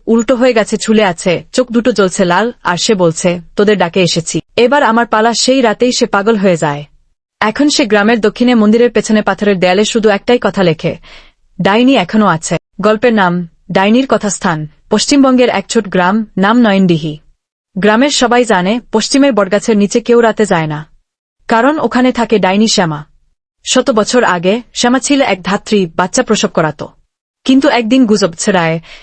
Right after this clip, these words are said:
সে নাকি বাচ্চাদের রক্ত পান করে অমর হতে চায়। মারা যাওয়ার আগেও শ্যামা বলেছিল,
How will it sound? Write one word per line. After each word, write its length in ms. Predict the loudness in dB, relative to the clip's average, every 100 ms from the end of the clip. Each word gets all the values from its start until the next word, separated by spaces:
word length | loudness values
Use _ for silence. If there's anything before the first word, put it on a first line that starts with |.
| -10
সে 180 | 0 0
নাকি 220 | 2 0
বাচ্চাদের 420 | 0 0 0 2
রক্ত 220 | 0 -2
পান 260 | -2 0 0
করে 220 | 0 0
অমর 280 | 0 0 0
হতে 240 | 0 -2 -2
চায়। 320 | -2 -4 -10 _ _ _ _ _ _ _
মারা 240 | 0 2 2
যাওয়ার 300 | 2 2 0
আগেও 340 | -2 0 0
শ্যামা 260 | 0 0 2
বলেছিল, 500 | 0 0 0 -2